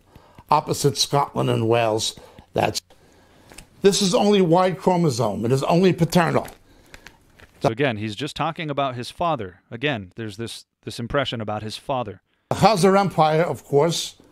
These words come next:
Speaker 1: converted to Judaism and immigrated into Eastern Europe and intermarried with the Jewish community. As you see, my D N A came from the Middle East and merged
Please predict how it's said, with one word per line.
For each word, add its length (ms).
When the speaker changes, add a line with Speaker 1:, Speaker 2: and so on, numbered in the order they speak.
Speaker 1:
converted 500
to 80
Judaism 800
and 120
immigrated 640
into 420
Eastern 400
Europe 460
and 120
intermarried 600
with 160
the 100
Jewish 400
community. 600
As 240
you 120
see, 540
my 180
D 240
N 100
A 300
came 220
from 180
the 60
Middle 260
East 400
and 180
merged 520